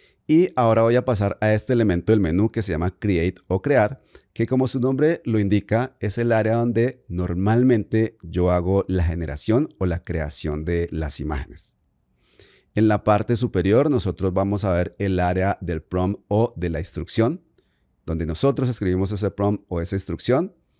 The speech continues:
Aquí tenemos las opciones que podemos configurar, ahora vamos a analizarlas. Y estas imágenes que vemos en esta parte corresponde a las imágenes que yo he creado.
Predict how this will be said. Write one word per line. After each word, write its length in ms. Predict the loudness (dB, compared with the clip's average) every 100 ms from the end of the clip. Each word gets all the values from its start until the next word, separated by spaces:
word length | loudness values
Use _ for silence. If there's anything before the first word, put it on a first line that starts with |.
| _ _ _
Aquí 220 | -4 -4 0
tenemos 380 | 0 0 -2 -4
las 320 | -2 -2 -4
opciones 540 | -6 -2 0 0 -2
que 100 | -6
podemos 340 | -6 -4 -4 -4
configurar, 720 | -4 -4 -4 0 0 -2 _
ahora 260 | -8 -6 -4
vamos 200 | -4 -4
a 60 |
analizarlas. 680 | -2 -2 0 0 -2 -6 -12 _ _ _ _ _ _ _ _
Y 360 | 2 2 0 _ _ _ _ -2
estas 360 | -2 -2 -4
imágenes 560 | -2 0 2 0 -4 -10 _ _ _
que 320 | -2 -2 -2 -4
vemos 340 | 0 0 0
en 80 | -2
esta 240 | -4 -2
parte 360 | 0 0 -2 -4
corresponde 680 | -4 -4 -4 -2 0 -2 -4
a 160 | -6 -4
las 240 | -4 -6
imágenes 560 | -6 -2 0 0 -2 -4
que 360 | -2 -2 -2 -10
yo 340 | -8 -2 -2
he 100 | -2
creado. 400 | -2 -2 -2 -6